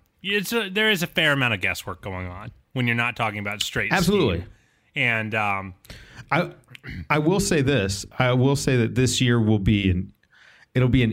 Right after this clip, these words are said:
Speaker 2: easier job because the expectations are lower. So I'm hoping that Ty Lue is healthy.
Speaker 1: Yeah, I hope he's healthy 'cause, I mean, clearly had a nightmare year last year,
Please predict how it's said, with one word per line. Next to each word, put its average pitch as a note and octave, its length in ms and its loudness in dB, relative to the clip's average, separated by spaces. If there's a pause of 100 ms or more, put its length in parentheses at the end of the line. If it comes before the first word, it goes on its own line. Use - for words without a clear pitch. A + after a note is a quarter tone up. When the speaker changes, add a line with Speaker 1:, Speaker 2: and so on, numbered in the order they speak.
Speaker 2:
easier A#2+ 400 4
job F#2 460 0
because G2 380 0
the F#2+ 120 0
expectations G2+ 680 0
are A2 100 4
lower. A2+ 420 0 (260)
So A2 380 2
I'm A2 120 2
hoping A2+ 360 2
that G2 160 0
Ty G2+ 180 0
Lue G2 260 2
is E2+ 260 0
healthy. A2+ 280 0
Speaker 1:
Yeah, C3 140 4
I C3 100 2
hope G3 160 -2
he's A2+ 160 -4
healthy F#2 420 -6
'cause, - 580 -6
I C3 80 -8
mean, G#2 260 -4 (300)
clearly C#3+ 320 0
had A2 120 0
a F#2 60 -2
nightmare G2 520 -2
year F#2 220 -2
last F2 360 -8
year, F#2+ 280 -4